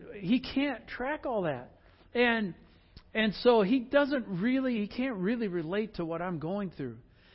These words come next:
And so I guess if I'm in a desert experience, I, I, I have to go through it myself. And these scriptures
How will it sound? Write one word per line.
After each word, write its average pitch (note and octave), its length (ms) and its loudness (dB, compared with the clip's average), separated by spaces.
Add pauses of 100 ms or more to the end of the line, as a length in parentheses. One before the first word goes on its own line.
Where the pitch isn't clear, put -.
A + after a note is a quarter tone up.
(120)
And F3 140 0
so A3+ 120 6
I G3+ 100 6
guess A#3+ 260 2
if A3+ 120 -4
I'm A#3+ 160 0
in A#3 120 -2
a G3 80 -2
desert G3 340 -2
experience, A#3 580 -4 (360)
I, F#3+ 420 0
I, F3+ 220 -2
I F3+ 40 -2
have G#3+ 180 0
to G3 80 0
go F#3+ 120 0
through G#3+ 200 -2
it F#3 60 -6
myself. F#3 420 -2
And E3 100 -2
these A#3+ 220 0
scriptures B3+ 460 -4